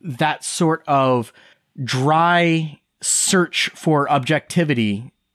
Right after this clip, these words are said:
in order to have a uncontestable argument, comes out to be inhuman, because you're trying to take human systems and make them into something that is mechanical. And the reality is that, yeah, you can predict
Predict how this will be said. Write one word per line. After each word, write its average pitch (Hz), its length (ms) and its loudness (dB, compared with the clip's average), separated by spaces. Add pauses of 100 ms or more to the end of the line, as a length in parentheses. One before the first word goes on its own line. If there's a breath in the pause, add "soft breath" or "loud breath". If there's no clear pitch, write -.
(100)
in 139 140 0
order 143 200 2
to 135 140 -6
have 131 420 0
a 131 360 0
uncontestable 143 880 0
argument, 120 580 -2 (440)
comes 208 380 2
out 160 340 0 (200)
to 165 120 -2
be 147 360 2
inhuman, 165 800 0 (160)
because 156 420 0
you're 165 100 2
trying 180 420 0
to 165 100 -4
take 147 340 -2
human 165 340 2
systems 123 640 -2 (400 loud breath)
and 147 320 2
make 170 280 0
them 131 420 -2 (380 loud breath)
into 160 400 2
something 160 480 0
that 143 200 -2
is 156 300 2
mechanical. 107 760 -4 (420 loud breath)
And 147 180 2
the 147 60 2
reality 151 520 2
is 143 220 0
that, 147 300 0
yeah, 156 260 0
you 147 220 2
can 185 140 2
predict 143 440 -2